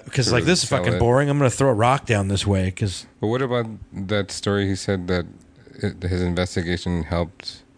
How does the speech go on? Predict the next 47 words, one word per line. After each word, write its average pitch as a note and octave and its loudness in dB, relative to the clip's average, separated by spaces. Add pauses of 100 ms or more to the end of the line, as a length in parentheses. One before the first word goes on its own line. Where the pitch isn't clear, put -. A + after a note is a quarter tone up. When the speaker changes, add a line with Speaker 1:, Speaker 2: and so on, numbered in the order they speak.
(240)
Speaker 2:
uncover F2+ -2
an F2+ -2
actual F#2 0
Speaker 1:
Yeah, C3 2
yeah. G#2 -2
Speaker 2:
body G2+ -2
or E2 -2
something. - -6
I G#2 -2
don't G#2+ 0
really G2 0
remember - -4
Speaker 1:
So, F#2 2
Speaker 2:
that. F#2 0
Speaker 1:
so E3+ 2
he G#3 0
had D3 0
so E3 4
many D3+ 4
fucking C3 0
awesome A2 2
stories. G2+ 0
One C#3 4
of F#3 2
'em, C3 0 (100)
uh, A#2 0 (100)
and, C#3 -2
and C#3 2
they, C#3+ 4
and C#3 2
they D#3 6
were E3 4
to D#3 2
kinda, C#3 4 (140)
to - -2
kinda C3+ 4
back B2 2
up B2 2
his A2 4
different, A#2 0 (400)
uh, A2+ 2 (340)
classifications. A2+ 2
So B2 2
one B2+ 4
of E3 2
'em B2 2
was A2+ 2